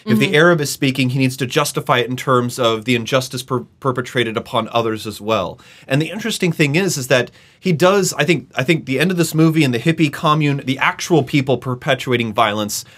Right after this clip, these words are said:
Speaker 1: are the ones that Godard kind of saves his contempt for, because these aren't people, you know, who are living the, the,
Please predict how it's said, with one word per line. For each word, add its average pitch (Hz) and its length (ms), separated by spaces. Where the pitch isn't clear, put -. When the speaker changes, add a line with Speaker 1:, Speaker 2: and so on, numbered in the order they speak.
Speaker 1:
are 147 100
the 143 60
ones 156 260
that 131 160
Godard 135 340
kind 139 160
of 120 60
saves 131 300
his 127 140
contempt 185 440
for, 113 400
because 180 280
these 202 220
aren't 180 200
people, 151 480
you 160 120
know, 143 100
who 151 160
are 139 100
living 135 540
the, 120 280
the, 123 160